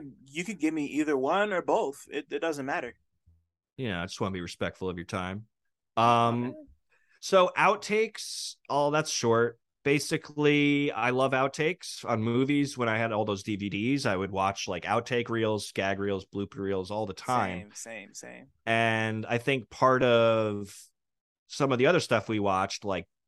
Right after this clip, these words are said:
Speaker 2: or talked about, like Jackass, or, like,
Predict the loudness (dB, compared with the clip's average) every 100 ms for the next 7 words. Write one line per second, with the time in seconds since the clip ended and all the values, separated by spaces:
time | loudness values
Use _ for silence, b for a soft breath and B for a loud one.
0 | 0 2 2 0 0 0 0 0 -2 -6
1 | -2 -2 0 -2 0 -2 -4 -8 -4 -2
2 | 0 -2 -6 _ -6 -6